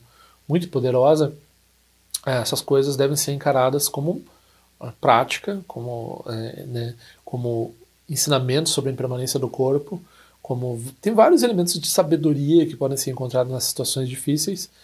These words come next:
que não necessariamente têm a ver com resolver a situação. E é preciso entender que se os budistas pudessem, fossem capazes de resolver todas as situações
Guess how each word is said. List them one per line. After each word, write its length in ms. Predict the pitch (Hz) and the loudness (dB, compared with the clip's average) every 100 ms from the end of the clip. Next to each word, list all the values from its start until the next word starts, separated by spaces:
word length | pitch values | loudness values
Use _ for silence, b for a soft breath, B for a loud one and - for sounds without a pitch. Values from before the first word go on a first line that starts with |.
| b b b | b b b
que 140 | - 143 | -2 0
não 280 | 131 139 151 | 2 0 2
necessariamente 560 | 165 151 151 139 143 | 0 0 0 -2 -4
têm 140 | - 151 | 0 2
a 60 | |
ver 200 | 127 131 | 2 0
com 140 | 131 147 | 0 -2
resolver 560 | 156 165 156 117 139 | 0 0 -2 0 2
a 60 | 147 | 2
situação. 520 | 147 - - 113 107 _ b b b b b b _ _ _ _ | -2 -4 -6 -6 -12 _ b b b b b b _ _ _ _
E 140 | 156 160 | 2 4
é 80 | |
preciso 640 | 170 202 190 - 151 160 190 | 4 0 -2 0 0 0 -2
entender 480 | 170 147 135 151 | 0 0 2 0
que 160 | 170 - | -2 -4
se 340 | - - 226 | -2 -2 0
os 140 | 202 123 | 0 -2
budistas 520 | 131 117 139 - 135 | -6 -4 -2 0 -2
pudessem, 600 | - 120 120 156 - 117 | -4 -2 -2 0 -2 -4
fossem 280 | - 143 156 | -4 -4 -4
capazes 640 | - - 123 127 117 117 | -6 -2 -2 -2 -4 -6
de 60 | 113 | -6
resolver 400 | 120 117 117 117 | -6 -6 -8 -6
todas 320 | 131 147 127 | -4 -4 -4
as 80 | - | -6
situações 600 | 113 120 - 120 113 | -6 -8 -6 -8 -10